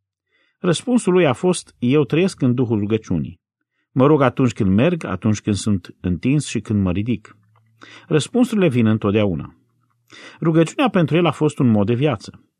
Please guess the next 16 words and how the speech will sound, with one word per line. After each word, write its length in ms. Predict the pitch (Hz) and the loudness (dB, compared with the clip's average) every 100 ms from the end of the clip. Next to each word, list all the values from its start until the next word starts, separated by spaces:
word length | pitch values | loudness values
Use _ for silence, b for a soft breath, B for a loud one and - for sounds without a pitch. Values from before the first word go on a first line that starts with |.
| _ b b b b | _ b b b b
Domnul 360 | 101 175 175 | 0 2 4
nostru 320 | 127 143 - | 2 2 -2
știe 320 | - - 160 127 | -6 -2 2 2
asta. 460 | 80 - - - _ _ | 0 -6 -20 -20 _ _
Domnul 380 | - 85 127 127 | -6 0 2 4
nostru 280 | 117 135 117 | 2 0 -4
știe 260 | - 165 165 | -4 -2 0
că 120 | 127 | 0
rugăciunea 480 | 101 101 135 127 - | 0 0 0 -2 -2
trebuie 400 | 151 175 147 120 | -2 0 0 -2
să 140 | - | -2
fie 240 | 98 117 120 | -4 -2 0
un 180 | 101 85 | 0 0
mod 180 | 80 | -2
de 80 | 90 | -4
viață. 500 | 98 113 92 - - | -2 -2 -4 -10 -20